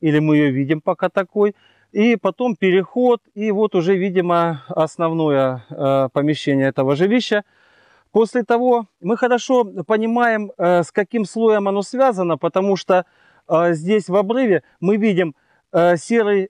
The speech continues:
слой почвы, насыщенный золой, э, углистыми остатками. За много лет работы на этом памятнике археологии,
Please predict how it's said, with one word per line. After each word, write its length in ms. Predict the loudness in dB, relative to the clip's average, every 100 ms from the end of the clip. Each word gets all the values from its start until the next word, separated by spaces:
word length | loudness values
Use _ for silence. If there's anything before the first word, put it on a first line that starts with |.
| -8
слой 540 | -4 2 4 4 0 -6 _
почвы, 640 | -2 -2 -2 -2 -2 -2 -10 _ _ -2
насыщенный 800 | 0 0 -2 -4 -2 0 0 -2
золой, 640 | -2 0 0 0 0 -2 _ _ _
э, 80 | -2
углистыми 680 | 0 2 0 0 -2 0 2
остатками. 720 | 0 0 -2 -2 -4 -4 -4 -6 _
За 200 | -4 -2
много 320 | 0 0 0
лет 260 | 0 0 -2 _ _ -4
работы 640 | -2 0 -2 0 -2 -2 -2
на 240 | 0 2
этом 260 | 0 -4 -2
памятнике 560 | -2 -2 -6 -4 -2
археологии, 720 | -2 0 0 2 0 0 0